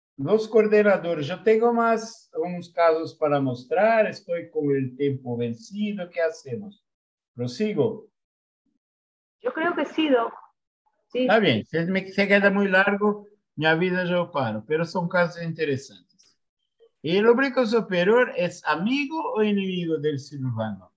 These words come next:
Speaker 1: Entonces ya, ya decimos, ya vimos sus peculiaridades, si el tendón tiene diferentes acciones.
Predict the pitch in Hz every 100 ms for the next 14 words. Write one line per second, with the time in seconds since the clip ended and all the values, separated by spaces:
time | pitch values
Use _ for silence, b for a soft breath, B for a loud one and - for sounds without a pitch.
0 | _ _ _ _ _ 123 127 196 202 185
1 | 185 - 151 156 147 139 131 123 123 -
2 | 151 135 113 135 135 151 143 123 - 131
3 | 113 - - 120 120 117 117 107 104 151
4 | 202 208 196 196 - _ _ _ _ -
5 | 143 139 139 127 139 139 131 135 123 120
6 | 110 110 - 120 117 110 101 101 - 165
7 | 190 196 185